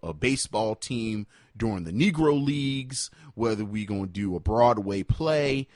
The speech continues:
whether we're gonna do a kung fu movie set in, in, in Harlem. I, I think regardless of the execution, which, y-, you know, again,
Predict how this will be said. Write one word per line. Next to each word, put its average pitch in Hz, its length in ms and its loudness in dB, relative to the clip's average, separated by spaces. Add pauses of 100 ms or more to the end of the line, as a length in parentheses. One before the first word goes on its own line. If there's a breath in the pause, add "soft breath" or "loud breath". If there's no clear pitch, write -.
(200 soft breath)
whether 120 420 2
we're 117 220 -2
gonna 110 220 0
do 107 340 -2
a 92 60 -4
kung 139 360 -2
fu 135 300 -2
movie 98 500 -2 (300)
set 120 420 -4 (340 soft breath)
in, 107 420 0
in, 101 420 -2
in 95 180 -4
Harlem. 87 540 -2
I, 104 220 -4
I 123 80 -6
think 135 280 -4 (340)
regardless 120 800 -2 (100)
of 104 420 -4 (600)
the 104 240 -6
execution, 95 800 -6
which, - 380 -10
y-, 98 220 -10
you 101 80 -10
know, 104 160 -8
again, 101 580 -8